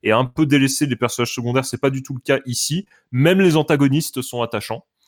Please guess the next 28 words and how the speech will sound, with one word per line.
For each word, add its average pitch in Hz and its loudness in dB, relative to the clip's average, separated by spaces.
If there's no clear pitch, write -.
Euh, 107 2
donc 131 -6
ça, 160 0
moi, 135 -2
personnellement, 131 -6
c'est 110 -8
quelque - -10
chose 131 -6
que 123 -2
j'aime 110 0
beaucoup, 151 -2
hein. 107 0
J'ai-, 98 -8
j'aime 104 -4
beaucoup 110 -6
m'attacher 113 -2
aux 113 2
personnages 110 -2
en 98 -2
fiction. - -2
Euh, 104 2
mais 147 4
il 208 2
y 208 4
a 190 4
pas 160 0
que - -10
ça. 156 0